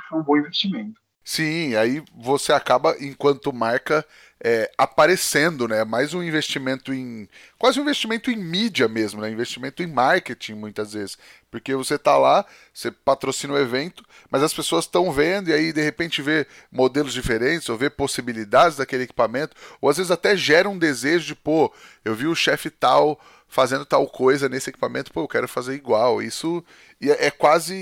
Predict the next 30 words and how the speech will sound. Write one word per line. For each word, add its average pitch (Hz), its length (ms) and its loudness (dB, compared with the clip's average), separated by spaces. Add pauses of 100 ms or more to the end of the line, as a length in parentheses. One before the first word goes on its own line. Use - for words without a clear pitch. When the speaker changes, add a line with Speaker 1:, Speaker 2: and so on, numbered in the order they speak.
(140)
Speaker 2:
intangível, 165 840 -2
assim, 95 320 -8
né? 95 180 -10 (260)
Speaker 1:
Exato, 165 520 6
né? 117 200 4
A, 107 540 0
a 113 80 -14
ideia 127 320 4
é - 60 2
que - 440 -10 (360)
seja 113 480 -4
uma 139 380 2
das 110 220 2
ações 117 540 0
que - 100 -6
se - 160 -2
faz, 113 600 -2
né? 120 200 -8 (640)
Ah, 98 440 -4 (280)
também 113 240 2
não 135 80 6
existe, 120 680 4
ah, 101 500 2
milagre, 113 500 8
né? 107 100 -2
Se - 140 -2
o - 60 -20
produto 120 380 -6
não 120 140 0
for 110 480 2